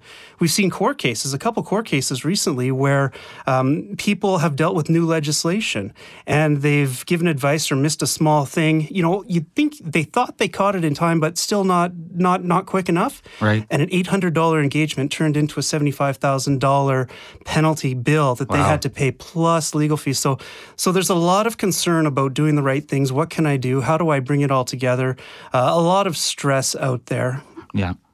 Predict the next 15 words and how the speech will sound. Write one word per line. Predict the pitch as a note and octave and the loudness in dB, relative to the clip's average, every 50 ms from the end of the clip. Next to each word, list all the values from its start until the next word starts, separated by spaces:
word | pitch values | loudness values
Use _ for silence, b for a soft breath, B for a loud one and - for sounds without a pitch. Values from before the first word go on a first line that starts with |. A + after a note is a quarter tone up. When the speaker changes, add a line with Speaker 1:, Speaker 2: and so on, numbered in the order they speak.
| _ _ - | _ _ -4
Speaker 1:
And | - B2+ E3+ | -2 0 0
I | E3 | 0
think | E3+ A#3+ A#3+ A3 | 0 -2 -2 0
one | - F#3+ G3 | 0 0 0
of | F#3+ | 0
the | E3 D#3+ | 0 -2
big | B2+ - D3 D3 C#3+ | -2 0 -2 -2 0
things, | - D3+ D3 D3+ D3+ | 0 0 0 0 0
too, | - - - E3 F3+ | -2 -2 -2 0 0
when | G3 F#3 E3 D3+ | 0 0 0 0
it | D3 C#3+ | -2 -4
comes | - - D#3 D3+ D3 - | -2 -2 0 0 -2 -2
to | - - D3 C#3+ C#3 C3+ C3 C3+ C3+ - | -2 0 0 2 2 0 0 -2 -4 -2
the | - E3 C#3 | -2 0 0
uncertainty | C3 B2+ - - D#3 F#3 F#3+ F3+ A3+ B3 B3+ | 0 0 -2 -2 -2 -2 0 0 -2 -2 -2